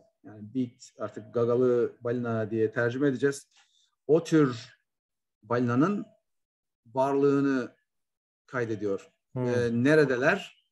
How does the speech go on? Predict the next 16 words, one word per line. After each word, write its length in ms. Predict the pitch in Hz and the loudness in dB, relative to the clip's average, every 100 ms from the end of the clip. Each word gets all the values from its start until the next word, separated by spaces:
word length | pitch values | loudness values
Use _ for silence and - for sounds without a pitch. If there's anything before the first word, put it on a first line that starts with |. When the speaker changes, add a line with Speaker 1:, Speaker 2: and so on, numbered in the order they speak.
| _ | _
Speaker 1:
kaç 260 | - 151 - | -4 -4 -4
taneler 720 | 131 117 110 127 170 170 _ _ _ _ _ | -6 -4 -4 -2 -4 -8 _ _ _ _ _
sayılarını 800 | - 139 135 135 123 135 135 117 | -8 -2 0 0 0 0 -2 -4
bulmaya 300 | 113 110 104 | -6 -8 -10
çalışıyoruz 540 | 113 101 - 156 160 | -8 -8 -6 -6 -4
ve 100 | 135 | -2
nerelerde 460 | 139 135 127 127 147 | 0 0 0 -2 -4
takıldıklarını 720 | 120 120 113 117 117 117 101 | -6 -6 -8 -6 -4 -4 -4
bulmaya 320 | 104 104 98 | -6 -6 -8
çalışıyoruz. 680 | 92 95 87 87 85 - - _ _ - - | -10 -12 -12 -16 -18 -20 -20 _ _ -20 -8
Speaker 2:
Çok 140 | 151 131 | -6 -2
güzel. 380 | 110 110 107 | -2 0 -2
Speaker 1:
Ee, 40 | 104 92 _ _ _ _ 165 | -6 -12 _ _ _ _ 0
bu, 440 | 175 190 392 156 - _ _ _ _ _ _ _ _ _ _ _ _ _ _ - | 6 8 8 6 -4 _ _ _ _ _ _ _ _ _ _ _ _ _ _ -4
e, 380 | 147 139 135 127 131 131 135 139 _ - | 2 2 4 0 -4 -14 -18 -20 _ -2
tarama, 540 | 139 135 143 139 | 2 2 4 2